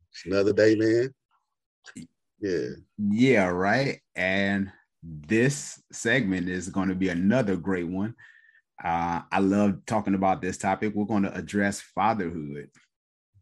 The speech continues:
Speaker 1: Fatherhood. Yes, sir. Yes, sir.
Speaker 2: Yeah.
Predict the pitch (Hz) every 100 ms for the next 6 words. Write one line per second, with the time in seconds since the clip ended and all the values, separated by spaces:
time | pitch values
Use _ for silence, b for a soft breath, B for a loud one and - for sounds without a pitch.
0 | _ 92 98 90 90 87 82 _ _ _
1 | b b b b b - 73 90 - 104
2 | 104 90 80 82 85 - 98 107